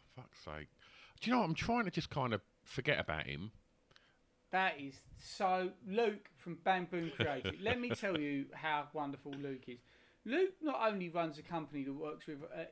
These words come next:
Speaker 2: so he runs a media company where they film, they do photography, and they edit wonderful media for a wide range of companies, uh, including Children in Need and the Katie Piper Foundation, amongst many, many others. We've got Luke coming on soon,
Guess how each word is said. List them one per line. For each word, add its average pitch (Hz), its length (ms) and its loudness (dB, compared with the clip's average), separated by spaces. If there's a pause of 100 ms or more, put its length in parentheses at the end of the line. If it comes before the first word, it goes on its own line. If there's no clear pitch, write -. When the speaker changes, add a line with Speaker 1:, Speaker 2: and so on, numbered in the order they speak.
Speaker 2:
so 185 160 -6
he 226 340 -4
runs 180 260 -4
a 170 40 -2
media 160 420 -2
company 120 480 -10
where 139 180 -2
they 135 180 -4
film, 185 520 -2 (380)
they 143 100 -6
do 143 160 -4
photography, 151 680 -4
and 143 100 -6
they 135 260 -6
edit 139 420 -8 (280)
wonderful 160 520 -2
media 123 500 -4 (320)
for 156 300 -2
a 147 40 -2
wide 160 420 2
range 139 240 -2
of - 60 -18
companies, 120 540 -10 (100)
uh, 139 100 -6
including 143 380 -6
Children 156 400 -4
in 143 160 -4
Need 123 380 -6
and 139 120 -8
the 131 40 -10
Katie 131 320 -8
Piper 135 260 -8 (100)
Foundation, 120 520 -12
amongst 160 420 -6
many, 156 260 -4
many 139 300 -4
others. 117 360 -10 (360)
We've 165 120 -4
got 214 160 2
Luke 202 220 -4
coming 175 280 -2
on 160 140 -4
soon, 120 480 -2